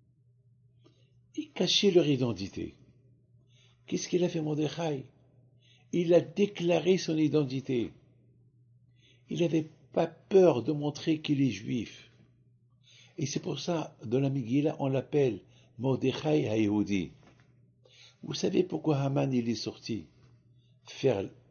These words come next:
la guerre aux Juifs ? Vous savez pourquoi ? Parce que Mordechai, il ne se pros-, il ne va pas se prosterner devant lui. Parce que Mordechai,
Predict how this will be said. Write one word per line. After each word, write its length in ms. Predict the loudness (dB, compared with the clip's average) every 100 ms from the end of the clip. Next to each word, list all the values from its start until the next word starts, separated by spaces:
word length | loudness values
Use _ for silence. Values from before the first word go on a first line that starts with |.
| _ _ _ _ _ -16
la 240 | -2 0
guerre 320 | 2 2 2 -2 -6
aux 80 | -6
Juifs ? 600 | -4 -4 -4 -6 -14 -20 _ _ _ _ _ _ _ _ _ _ _ _ -8
Vous 60 |
savez 160 | -4 -2
pourquoi ? 400 | -4 -8 -10 -10 -20 _ _ _ _ _ _ _ _ _ _ _ _ -4
Parce 200 | -2 0
que 260 | 2 2 0 -16 _ _
Mordechai, 600 | 0 0 2 -2 -2 -4 -2
il 80 |
ne 100 | -2
se 180 | -4 -6
pros-, 440 | -10 -6 -4 -4 -10 _ -20 -12
il 80 | -4
ne 80 | 0
va 160 | 0 0
pas 160 | -2
se 140 | -4 -6
prosterner 540 | -6 -6 -2 0 0
devant 300 | 0 0 -4
lui. 320 | -6 -10 -12 -16 _ -20 _ _ _ _ _ _ _ _ _ _ _ _ _ _ -20 _ _ _
Parce 180 | -6 -6
que 60 | -6
Mordechai, 720 | -4 -2 -2 0 0 -2 -4